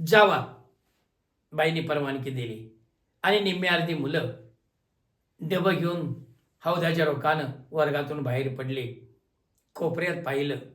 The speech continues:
मंगल खिचडी खात होती आणि सुरेखा बसली होती. बाईंचा समज झाला,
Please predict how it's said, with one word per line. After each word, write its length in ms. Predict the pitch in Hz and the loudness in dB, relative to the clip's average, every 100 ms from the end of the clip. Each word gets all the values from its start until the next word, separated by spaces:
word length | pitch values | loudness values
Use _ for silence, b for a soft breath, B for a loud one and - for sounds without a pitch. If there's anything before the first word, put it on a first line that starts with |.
| _ _ _ _ _ _ | _ _ _ _ _ _
मंगल 460 | 160 160 165 180 - | -4 0 2 0 -2
खिचडी 340 | 160 147 147 - | -4 -6 -8 -6
खात 160 | 139 147 | -6 -4
होती 540 | 143 123 123 117 - _ _ _ _ | -4 -4 -10 -12 -16 _ _ _ _
आणि 140 | 156 156 | -6 -6
सुरेखा 500 | - 151 151 - 160 | -4 0 0 -2 -4
बसली 340 | 131 123 131 | -4 -6 -6
होती. 600 | 123 113 117 113 - - _ _ - | -4 -6 -8 -14 -16 -20 _ _ -12
बाईंचा 440 | 139 147 175 185 | -4 -2 -2 -2
समज 320 | 185 - 156 160 | -4 -4 -4 -4
झाला, 460 | 131 127 123 - | -2 -2 -2 -6